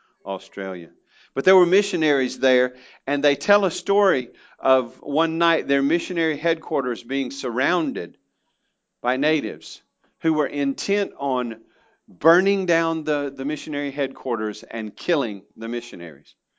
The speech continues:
And so, as you can imagine, uh, Mister and Missus Patton were engaged in fervent prayer that night, praying to the Lord to help them, uh, to deliver them. And it was a terror-filled night.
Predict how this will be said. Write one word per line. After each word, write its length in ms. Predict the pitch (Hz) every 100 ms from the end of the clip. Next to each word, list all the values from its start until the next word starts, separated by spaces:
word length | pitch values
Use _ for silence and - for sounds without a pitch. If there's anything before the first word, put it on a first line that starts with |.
| _ _ _ _
And 80 | -
so, 100 | 165
as 180 | 156 139
you 120 | 185
can 160 | - 143
imagine, 640 | 131 165 185 147 123 117 _ - - _
uh, 240 | 113 110 110
Mister 280 | 143 156
and 120 | 147 139
Missus 280 | 139 127
Patton 420 | - 170 180 123 117
were 140 | 120
engaged 600 | 117 117 123 127 110 -
in 180 | 120 113
fervent 720 | - - 170 180 160 160 -
prayer 540 | - 160 156 110 - _ _ _ _ _ _ _ -
that 260 | 117 127
night, 460 | 120 127 117 98 -
praying 440 | - 156 165 147
to 100 | 135
the 100 | 117
Lord 320 | 117 117 113 110
to 80 | 117
help 380 | 165 165 165
them, 240 | 127 98 80 _ _ _ _
uh, 220 | 101 101 101
to 180 | 147
deliver 440 | 127 135 143 170 143
them. 220 | 98 71 _ _ _ _ _
And 100 | 120
it 80 | 131
was 140 | 120 127
a 80 |
terror-filled 920 | 123 - 185 196 185 175 175 170 160 139
night. 380 | 151 147 101